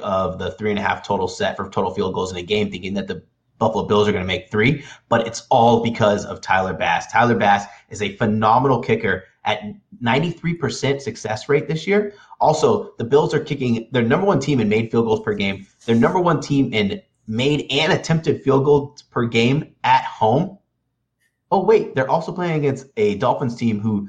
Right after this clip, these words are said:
just lets you march down the field. And a, a logic much different than a field goal prop I used for the Raiders about drive stalling out.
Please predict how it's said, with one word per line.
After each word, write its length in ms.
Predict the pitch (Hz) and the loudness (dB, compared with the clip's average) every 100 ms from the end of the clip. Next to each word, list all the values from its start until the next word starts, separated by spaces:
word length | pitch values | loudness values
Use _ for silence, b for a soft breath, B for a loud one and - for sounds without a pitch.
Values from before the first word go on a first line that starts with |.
| _ | _
just 220 | - 135 165 | -10 -8 -4
lets 180 | 196 | -4
you 60 | 170 | 0
march 360 | 107 123 147 - | 2 2 0 -2
down 220 | 120 113 | 0 0
the 120 | 101 | -2
field. 380 | 113 117 87 B B B 143 | 0 0 0 B B B 0
And 440 | 143 131 117 117 - _ _ _ - | 2 2 0 -6 -12 _ _ _ -2
a, 60 | |
a 260 | 117 104 120 | 0 0 0
logic 340 | 117 160 170 | 2 2 0
much 320 | 120 131 - - | 0 0 0 -4
different 320 | 131 120 101 | -2 -2 -2
than 260 | 107 101 | -2 -2
a 60 | 92 | -4
field 220 | - 117 | 0 2
goal 100 | 110 | 2
prop 240 | - 107 104 | 0 0 0
I 80 | 98 | 0
used 400 | 98 101 98 - | 2 0 0 -4
for 120 | 98 | -6
the 100 | 92 | -2
Raiders 460 | 104 120 165 160 - | 0 2 0 -2 -4
about 440 | 101 101 - - | 0 0 -2 -4
drive 240 | 214 214 - | 0 0 2
stalling 360 | 127 113 196 | 2 2 2
out. 280 | 107 170 | 0 0